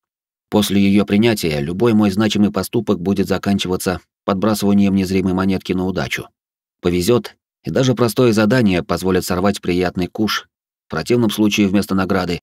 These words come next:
легко поймать увечье или проклятие на ровном месте. В моём распоряжении уже имелась улыбка фортуны, повышавшая параметр удачи. На её фоне азарт выглядел менее рандомно.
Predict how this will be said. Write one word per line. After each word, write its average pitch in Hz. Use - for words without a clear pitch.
легко 139
поймать 117
увечье 104
или 92
проклятие 98
на 87
ровном 85
месте. 73
В 76
моём 147
распоряжении 131
уже 120
имелась 120
улыбка 104
фортуны, 82
повышавшая 82
параметр 85
удачи. 80
На 95
её 101
фоне 101
азарт 90
выглядел 98
менее 95
рандомно. 78